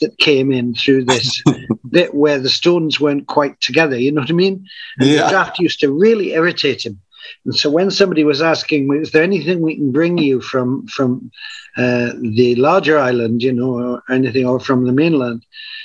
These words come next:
Speaker 1: He, eventually he succumbed and said, "Could you bring me a piece of leather? I just need a piece of leather that, that I can wedge against this draft."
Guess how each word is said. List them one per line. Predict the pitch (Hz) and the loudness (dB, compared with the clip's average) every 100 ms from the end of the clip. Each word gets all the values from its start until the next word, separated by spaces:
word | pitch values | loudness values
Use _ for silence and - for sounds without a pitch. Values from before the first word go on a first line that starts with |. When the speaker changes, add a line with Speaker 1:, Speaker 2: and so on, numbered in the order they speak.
| - - | -18 -4
Speaker 1:
He, | 139 131 - | -2 0 0
eventually | 117 135 131 - 120 | 0 0 0 0 0
he | 117 117 | 0 -2
succumbed | - 117 135 120 113 | -4 -2 -2 -2 -2
and | 120 107 | -2 -2
said, | 123 113 - - | -2 -4 -8 -2
"Could | 156 | 0
you | 127 | 0
bring | 156 160 | 0 2
me | 143 | 2
a | 143 | 0
piece | 151 - | -2 -2
of | 131 | 0
leather? | 131 127 95 95 - _ _ _ - | 0 0 -4 -12 -14 _ _ _ -6
I | 110 | -2
just | - 185 | 0 2
need | 165 | 0
a | 147 - - _ | 0 -4 -20 _
piece | - 196 196 | -2 0 0
of | 160 | 2
leather | 156 139 120 113 | 2 2 0 0
that, | 127 120 123 117 | -2 -2 -2 0
that | 123 | 0
I | 127 117 | 0 -2
can | - 117 113 - | -2 -2 -4 -6
wedge | 131 123 147 131 113 | 0 2 4 2 -2
against | 117 127 120 113 - | 0 0 0 -2 -2
this | 113 - | -2 -2
draft." | - 107 - - | -2 -2 -2 -6